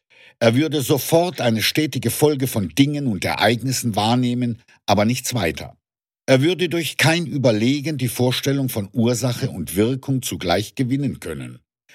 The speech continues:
weil die Kräfte, durch welche alle Naturvorgänge sich vollziehen, den Sinnen sich nicht darbieten. Und ebenso wenig ist ein Grund zu der Annahme da, dass bloß deshalb,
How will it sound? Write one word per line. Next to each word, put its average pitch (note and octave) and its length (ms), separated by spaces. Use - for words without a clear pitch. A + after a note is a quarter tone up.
weil E2+ 120
die F2 120
Kräfte, A2+ 580
durch A#2 180
welche B2 380
alle D3 200
Naturvorgänge C3 920
sich A#2 200
vollziehen, C3 800
den G2+ 160
Sinnen C#3+ 400
sich B2+ 220
nicht C3 260
darbieten. E2+ 720
Und - 300
ebenso D3 440
wenig C#3+ 300
ist A#2+ 220
ein F#2+ 180
Grund A#2 420
zu - 140
der F#2 200
Annahme F2+ 440
da, G#2 400
dass - 200
bloß C3 340
deshalb, B2 640